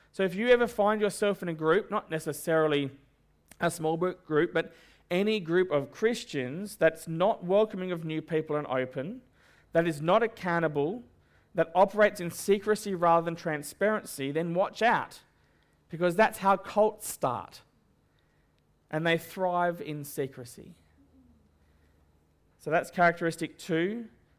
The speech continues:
They act in secret. Third, they bring destruction. Their destruction comes through heresy, things that are not truth. Recent or prevalent examples. Let me, let me share a few of these. The prosperity gospel.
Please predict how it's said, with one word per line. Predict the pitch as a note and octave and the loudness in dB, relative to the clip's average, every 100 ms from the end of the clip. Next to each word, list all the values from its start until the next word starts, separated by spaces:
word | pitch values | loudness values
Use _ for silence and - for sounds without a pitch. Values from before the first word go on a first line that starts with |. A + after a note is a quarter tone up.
| - | -10
They | D3 - | -8 -4
act | D#3+ E3 - | -4 -4 -10
in | D#3 D3 | -12 -10
secret. | - D3 D#3+ - | -4 -4 -2 -6
Third, | - - B3 A#3 D3 E3+ G3 _ _ _ _ | -10 0 2 4 2 0 -6 _ _ _ _
they | F#3 | -2
bring | G#3 A#3 D4+ | 0 -2 -4
destruction. | A#3+ - D#3+ C#3 - B2 F#2 _ _ _ _ _ _ _ _ _ - | -4 -4 -2 -2 -4 -16 -16 _ _ _ _ _ _ _ _ _ -4
Their | F#3 | -2
destruction | G3 - A3 A3 - G#3 | -2 2 4 4 2 -6
comes | F#3+ F#3+ F#3+ F#3 | -2 -2 -2 -4
through | F#3+ E3+ | -4 -2
heresy, | C#3+ F3 E3+ E3+ - B2 - _ _ | 0 0 0 -2 -10 -14 -16 _ _
things | - G3+ G3+ | 0 0 2
that | F3+ | 0
are | E3+ | 0
not | E3+ G3+ - | 0 0 -2
truth. | - F3 C3 - - _ _ _ _ _ _ | -4 -4 -4 -12 -20 _ _ _ _ _ _
Recent | - G3 A3+ G#3+ G#3 - | 2 4 4 0 -2 -4
or | |
prevalent | - - F#3+ F#3 C#3+ | -4 2 0 0 -8
examples. | D#3+ D3 D#3 D#3+ D#3 C3 B2+ | -10 -4 -2 -2 -4 -8 -4
Let | E3 | -2
me, | E3 E3 - | -2 -6 -2
let | G#3 | -2
me | A3 | -2
share | F3+ - - G3+ G#3 | -4 -8 -4 0 2
a | D3 | 0
few | - F#3 | -2 -2
of | D#3 B2+ | -2 -2
these. | B2 E2+ - - _ _ _ _ _ | -6 -8 -16 -20 _ _ _ _ _
The | - | -8
prosperity | E3+ G#3 - A#3+ A#3+ F#3 | 0 0 2 4 4 4
gospel. | C#3 C3 - - G#2 | 0 -2 -4 -12 -14